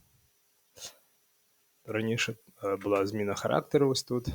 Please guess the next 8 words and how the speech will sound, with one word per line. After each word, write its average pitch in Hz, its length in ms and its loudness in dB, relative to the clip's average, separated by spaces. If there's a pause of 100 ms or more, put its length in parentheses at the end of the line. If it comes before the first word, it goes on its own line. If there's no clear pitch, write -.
(3500)
Якщо 117 540 6 (300)
у 113 40 -8
нас 113 220 2
буде 110 240 2
конфірм, 156 640 4 (760)
тоді 110 300 2
вже, 135 200 6
е, 131 140 4